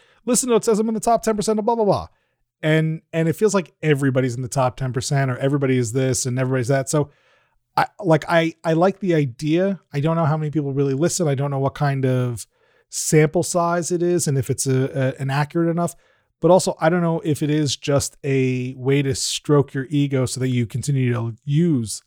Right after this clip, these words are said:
Listen Notes. Um, so, I mean, yeah, it's good information, but I would s-, definitely, definitely, definitely take it with a grain of salt.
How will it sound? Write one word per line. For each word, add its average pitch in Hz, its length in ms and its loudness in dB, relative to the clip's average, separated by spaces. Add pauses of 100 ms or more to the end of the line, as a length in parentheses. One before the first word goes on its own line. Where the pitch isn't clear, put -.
Listen 110 400 0
Notes. 85 380 -10 (580)
Um, 123 580 -2 (800)
so, - 220 4
I 165 100 4
mean, 156 280 0
yeah, 160 280 4
it's 165 180 -4
good 170 140 2
information, 160 540 0 (120)
but 143 260 -2
I 147 120 4
would 135 180 0
s-, - 200 -4 (160)
definitely, 160 360 2
definitely, 139 300 -2
definitely 127 380 -2
take - 180 2
it - 40 -20
with 117 120 -2
a 104 40 -6
grain 85 180 -10
of 73 60 -4
salt. - 260 -6